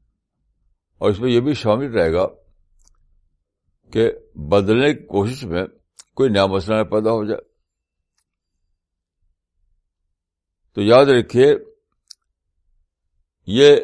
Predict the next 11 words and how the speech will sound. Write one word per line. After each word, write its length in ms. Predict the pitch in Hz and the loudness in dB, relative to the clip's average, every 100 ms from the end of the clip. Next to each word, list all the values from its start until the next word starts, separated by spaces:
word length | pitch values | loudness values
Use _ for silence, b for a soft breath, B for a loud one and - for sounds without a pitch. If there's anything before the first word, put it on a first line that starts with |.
| 85 | -2
مومن 460 | 90 95 113 131 | -4 -4 -4 -6
کا 260 | - 104 90 - _ _ _ _ - | -2 -2 -2 -6 _ _ _ _ 0
فرض 300 | 117 135 80 | 0 0 -6
ہے 120 | 69 - _ _ _ _ _ _ _ _ _ _ _ _ _ _ _ _ _ - | -8 -12 _ _ _ _ _ _ _ _ _ _ _ _ _ _ _ _ _ -4
کہ 80 | 98 | -2
اگر 220 | 90 127 | 0 0
وہ 400 | 123 127 120 - _ _ _ _ _ _ _ _ | 0 -2 -2 -8 _ _ _ _ _ _ _ _
کسی 240 | 104 87 120 | -10 -6 -6
منکر 400 | 85 90 87 107 | -6 -6 -4 -4
کو 160 | - | -6
دیکھے 380 | 71 78 107 | -10 -8 -6